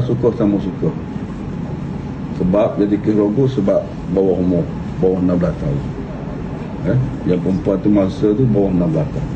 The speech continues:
Kalau kita tengok, eh, tahun lepas, eh, trend ni trend pening-, peningkatan, year by year peningkat di Kelantan, kes rogo. Termasuk sumbang haram, ya, dan juga akta kekerasan seksual terhadap kanak-kanak. Kalau kita tengok tahun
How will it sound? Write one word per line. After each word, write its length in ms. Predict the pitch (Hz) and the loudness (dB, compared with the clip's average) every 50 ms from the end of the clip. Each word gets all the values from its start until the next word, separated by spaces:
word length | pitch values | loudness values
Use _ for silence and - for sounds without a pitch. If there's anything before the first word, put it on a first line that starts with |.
| - - - - - - - - - - - - - - - - - - - - - - - - - - - - - - - - - - - | -6 -8 -8 -8 -8 -8 -8 -8 -8 -8 -8 -8 -8 -8 -8 -8 -8 -8 -8 -8 -8 -8 -8 -8 -6 -6 -8 -8 -8 -8 -8 -8 -8 -8 -4
Kalau 240 | - - 127 127 151 165 | 0 2 4 4 4 4
kita 120 | 165 165 151 | 4 4 2
tengok, 320 | 131 151 151 156 160 151 - - - - | 4 4 4 4 4 4 2 0 0 2
eh, 340 | 123 127 127 127 123 120 113 104 - - - - - - | 4 6 6 6 6 4 4 2 -2 -6 -8 -8 -6 0
tahun 160 | - 113 120 131 131 | 2 2 4 4 2
lepas, 200 | 127 - 123 113 - | 2 0 0 -2 0
eh, 120 | 127 147 156 - - - - - | -2 -4 -4 -4 -6 -8 -6 -2
trend 200 | 143 143 147 143 160 | 0 2 4 4 4
ni 60 | 175 170 | 4 2
trend 240 | 156 165 160 147 | 2 4 4 4
pening-, 300 | 139 143 139 139 135 - - - | 4 6 4 4 4 2 0 0
peningkatan, 500 | 151 147 127 131 - - - 127 117 117 110 90 - - - - | 2 2 2 2 0 0 2 2 2 2 0 -2 -6 -8 -6 -2
year 300 | - 120 131 151 151 151 147 | 2 4 4 6 6 6 4
by 220 | 127 135 127 127 | 4 4 4 4
year 320 | 135 139 156 151 151 147 147 - - - - - - | 4 4 4 4 4 2 0 -2 -6 -8 -8 -8 -2
peningkat 400 | - 123 135 135 123 - - - - 85 | 2 2 2 2 2 2 0 0 0 0
di 60 | - - | 0 0
Kelantan, 380 | - 87 82 78 - 82 85 - - - - | 0 0 0 -2 -2 -2 -2 -4 -4 -2 0
kes 160 | 123 117 - | 0 2 2
rogo. 300 | 123 110 104 - 92 73 - - - - - - - - - - - - - - - - | 2 0 2 0 -2 -4 -4 -6 -8 -8 -8 -6 -6 -4 -4 -4 -4 -6 -6 -4 -2 2
Termasuk 260 | - 110 113 120 - | 2 2 2 2 0
sumbang 320 | - - 117 110 107 101 95 92 | 0 2 2 2 4 2 2 2
haram, 240 | 95 92 90 87 82 90 | 0 0 0 2 2 2
ya, 160 | 92 98 98 104 - - - | 2 0 0 -2 -4 -4 -2
dan 100 | 101 95 92 | -2 0 0
juga 260 | 98 95 98 95 - | 2 2 2 0 0
akta 320 | - - - 95 95 95 | -2 -4 -2 0 2 2
kekerasan 360 | 90 85 82 - - - 92 85 - - | 0 -2 -4 -4 -2 -2 -2 0 0 -2
seksual 320 | - 95 - - 95 85 87 80 | -2 0 0 0 -2 0 0 0
terhadap 220 | 92 87 85 - - | 0 0 -2 -2 -2
kanak-kanak. 440 | - - 78 73 69 69 67 - - - - - - - - - - - - | -4 -4 -2 -4 -4 -4 -4 -6 -6 -6 -8 -8 -8 -8 -8 -6 -6 -6 -4
Kalau 160 | - 95 95 107 | -2 0 0 2
kita 100 | 110 113 127 | 2 2 4
tengok 180 | 139 139 - - - | 4 4 2 2 2
tahun 140 | 110 120 | 2 4